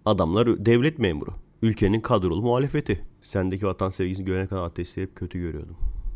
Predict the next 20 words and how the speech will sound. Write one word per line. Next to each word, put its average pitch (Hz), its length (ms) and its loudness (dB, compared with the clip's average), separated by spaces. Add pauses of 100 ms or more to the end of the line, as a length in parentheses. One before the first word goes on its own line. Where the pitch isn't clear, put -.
(540)
Yani 139 320 8
bizler 139 280 8
işte - 400 4 (260)
kendimizi 139 520 8 (440)
ortaya 147 460 8
koyduk. 135 440 6 (440)
Millet 127 320 6
korkuyordu 131 540 8
çünkü. - 340 -8 (240)
Zamanında 120 480 8
bizler 143 300 4
kendimizi 151 360 2
ortaya 143 340 4
koyduk 156 360 4
ki 110 80 2
insanlar 120 600 4
dinsizim 127 460 0
demeye 127 240 4
korkmasın 107 640 2
diye. - 200 -12